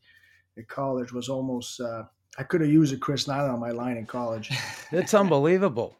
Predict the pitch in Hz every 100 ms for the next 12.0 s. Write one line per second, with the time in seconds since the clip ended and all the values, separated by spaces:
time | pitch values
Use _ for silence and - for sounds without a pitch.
0 | - 156 196 208 - 190 208 220 214 190
1 | 180 180 139 156 147 131 90 _ _ _
2 | _ _ _ _ _ _ _ _ 165 190
3 | 220 165 180 185 185 175 170 151 170 165
4 | 156 151 175 147 143 143 156 165 151 196
5 | 202 135 123 131 131 131 127 - - 160
6 | 170 160 156 165 165 180 254 - 214 240
7 | 240 302 302 247 240 233 220 190 196 196
8 | 190 226 214 214 196 175 180 170 - _
9 | _ _ - 170 165 180 190 - 180 175
10 | 165 160 180 208 220 190 165 - 170 165
11 | - 147 135 143 147 143 135 135 127 131